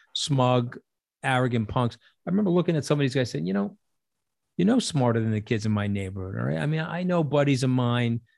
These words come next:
that are putting in sheetrock right now because their fathers put sheetrock in."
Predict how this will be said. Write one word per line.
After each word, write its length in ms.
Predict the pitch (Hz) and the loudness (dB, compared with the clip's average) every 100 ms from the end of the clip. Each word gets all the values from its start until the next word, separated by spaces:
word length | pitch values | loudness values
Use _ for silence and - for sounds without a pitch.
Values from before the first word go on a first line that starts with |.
| _ - | _ -6
that 100 | 113 | -4
are 60 | |
putting 280 | 104 151 139 | 0 0 2
in 120 | 123 | -2
sheetrock 600 | 117 - 147 139 120 113 - | -2 -4 -4 0 0 0 -2
right 280 | 120 110 117 | -4 -4 -4
now 480 | 120 117 113 113 _ _ _ | -4 -2 -4 -6 _ _ _
because 400 | 131 113 143 123 | -8 0 0 0
their 200 | 135 127 | 0 -2
fathers 640 | 120 - 143 156 151 143 117 | -2 -2 0 4 4 4 2
put 240 | - 113 | 0 -2
sheetrock 540 | - 123 - 107 98 - | -2 -6 -4 -6 -8 -10
in." 160 | 104 | -16